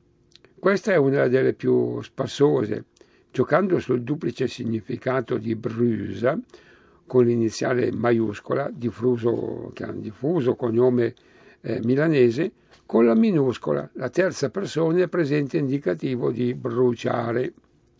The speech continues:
Gli smaliziati milanesi hanno messo a fuoco il povero signor Brusa, con la complicità del Siger Sella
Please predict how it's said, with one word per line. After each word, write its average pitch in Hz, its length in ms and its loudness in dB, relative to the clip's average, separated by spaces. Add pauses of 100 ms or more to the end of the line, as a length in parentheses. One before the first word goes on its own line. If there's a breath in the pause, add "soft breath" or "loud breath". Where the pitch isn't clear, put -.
(680 soft breath)
Gli 202 160 4
smaliziati 151 640 0
milanesi 135 600 0
hanno 127 200 2
messo 123 320 -2
a 123 60 -2
fuoco 131 540 -2 (680)
il 110 240 -4
povero 123 480 4
signor 110 320 -2
Brusa, 110 600 -4 (500 soft breath)
con 170 180 4
la 180 120 4
complicità 156 720 0
del 139 300 2 (640 soft breath)
Siger 165 720 0
Sella 127 640 2